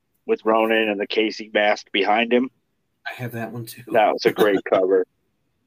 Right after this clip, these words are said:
Speaker 1: But, like, a lot of people, you know, like,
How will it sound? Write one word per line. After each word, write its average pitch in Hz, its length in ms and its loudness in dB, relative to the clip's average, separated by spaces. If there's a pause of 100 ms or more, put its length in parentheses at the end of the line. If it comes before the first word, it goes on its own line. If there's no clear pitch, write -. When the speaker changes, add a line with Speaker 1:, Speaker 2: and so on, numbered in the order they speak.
(580)
Speaker 1:
But, 110 200 4
like, 107 280 4
a 120 80 4
lot 139 240 6
of 156 80 2
people, 139 420 4
you 123 100 6
know, 117 160 4
like, 107 400 2